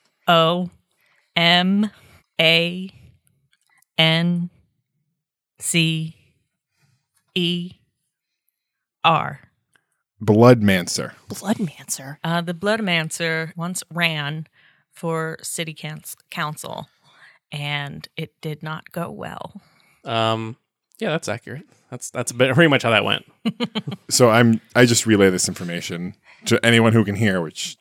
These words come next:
Speaker 4: Are you being quiet? Like, 'cause
Speaker 2: Uh,
Speaker 4: no one else is really talking, and
Speaker 2: yeah,
Speaker 4: they're
Speaker 2: I
Speaker 4: down
Speaker 2: would,
Speaker 4: on the
Speaker 2: I,
Speaker 4: floor.
Speaker 2: I would be smart enough to be whispering or
Speaker 4: 'Cause if you're talking loudly, they'll notice.
Speaker 2: Right.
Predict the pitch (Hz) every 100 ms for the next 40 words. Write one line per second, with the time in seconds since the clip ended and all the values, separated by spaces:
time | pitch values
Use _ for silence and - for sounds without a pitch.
0 | 143 156 151 139 - 113 139 175 - 113
1 | 107 - _ _ _ _ _ _ _ _
2 | _ _ _ - 127 127 131 175 165 156
3 | 131 127 113 123 117 113 101 104 - 117
4 | 107 107 127 131 120 131 127 127 120 117
5 | 127 113 104 127 123 117 - 104 101 95
6 | - 92 90 87 - _ _ _ _ -
7 | 104 92 104 92 92 90 87 95 113 113
8 | 127 127 107 107 110 98 101 98 101 101
9 | - - 104 90